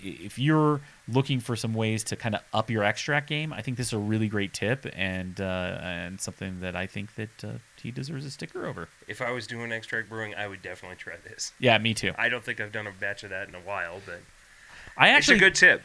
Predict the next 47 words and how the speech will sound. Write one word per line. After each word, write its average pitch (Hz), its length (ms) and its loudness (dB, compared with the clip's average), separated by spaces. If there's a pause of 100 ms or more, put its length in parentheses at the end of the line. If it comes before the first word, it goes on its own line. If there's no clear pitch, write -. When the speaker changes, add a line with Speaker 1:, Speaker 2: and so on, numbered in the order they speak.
(100)
Speaker 1:
I 165 100 10
will 226 120 8
say 170 240 8
I 160 120 10
did 160 160 4
an 151 100 0
extract 120 380 4
batch 107 240 4
this 101 200 -4
year. 101 180 0
Speaker 2:
You 165 140 2
did, 139 360 6
and 127 220 8
I 127 120 8
cracked 139 340 8
up 123 160 2
when 104 120 -6
you 104 100 -4
did 107 160 0
it. - 280 -8
Speaker 1:
<laughs> - 1700 10
Speaker 2:
'Cause 180 160 6
you 185 80 8
were 196 60 8
like, 165 180 10
"I 175 100 12
was 160 140 6
done." 160 240 8
And 131 100 4
wh-, 147 160 8
how 170 120 10
fast 175 300 4
were 175 60 4
you 156 80 4
Speaker 1:
I, 147 120 12
Speaker 2:
doing 135 100 8
Speaker 1:
I 156 100 12
Speaker 2:
it? 180 40 12
Speaker 1:
actually 180 300 8
did 151 200 6
a, 131 220 8
uh, 113 160 8
extract 117 420 4
batch 104 300 6
in 101 140 -4
fifteen 110 380 0
minutes. 117 380 0